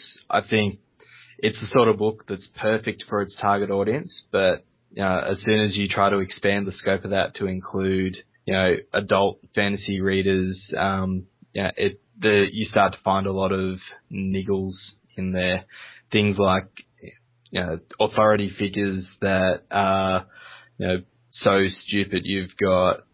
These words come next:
you know, yeah, when you, when you make, um, F B I agents into klutzes and, you know, making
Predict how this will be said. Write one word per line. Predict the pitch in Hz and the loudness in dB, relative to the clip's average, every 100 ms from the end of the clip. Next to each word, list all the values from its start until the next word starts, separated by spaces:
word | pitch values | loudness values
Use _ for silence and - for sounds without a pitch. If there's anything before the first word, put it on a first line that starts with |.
| _ | _
you | 101 | -4
know, | 90 90 95 _ _ _ - | -2 -2 -8 _ _ _ -2
yeah, | 117 90 | 0 0
when | 107 113 | 2 4
you, | 113 113 | 4 2
when | 113 | 0
you | 110 | 2
make, | 110 117 110 | 4 2 4
um, | 107 98 95 | 4 4 0
F | - 110 | -6 -4
B | 107 101 | -2 0
I | 95 95 92 92 | 2 2 2 0
agents | 95 98 92 95 - _ | -2 -6 -10 -12 -20 _
into | 107 107 - 101 95 92 90 | -14 -12 -6 -4 -2 -4 -6
klutzes | - 101 - - 101 92 95 92 - | -2 -2 -2 -4 -4 -4 -8 -12 -10
and, | 98 92 92 90 90 92 - _ - - - - | -6 -6 -6 -6 -8 -12 -20 _ -20 -20 -20 -6
you | 98 | -2
know, | 92 92 90 _ _ | 0 -2 -4 _ _
making | - 107 104 101 | 0 0 0 -6